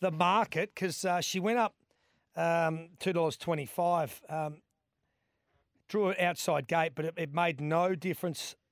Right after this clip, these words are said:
whatsoever. Into a dollar sixty now. I think Shuri wins and wins well. Obviously, much tougher this, jumping up from maiden, the benchmark sixty-four, but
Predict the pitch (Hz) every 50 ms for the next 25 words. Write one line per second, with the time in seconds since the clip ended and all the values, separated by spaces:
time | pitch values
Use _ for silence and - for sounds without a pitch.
0 | _ _ _ _ - 160 170 175 - - 175 156 160 165 160 135 147 151 160 -
1 | _ _ _ _ _ _ _ _ _ - 214 220 240 233 180 214 208 196 185 -
2 | - - 190 156 - - 165 147 151 151 170 175 165 - - 226 214 - - -
3 | 202 202 196 196 185 165 131 - _ _ _ _ _ _ _ _ _ _ _ _
4 | _ _ 151 165 185 208 247 285 311 247 - - - _ _ _ - 160 165 165
5 | 170 175 170 151 - - 175 165 151 151 160 165 160 139 - - 151 147 151 156
6 | 156 151 - - - 160 147 - - 151 151 147 - - - 156 151 135 143 143
7 | 147 - - 151 135 135 147 156 151 139 135 127 123 151 143 127 - - 131 135
8 | 127 - - 160 143 - - 135 - - - 151 151 147 135 135 139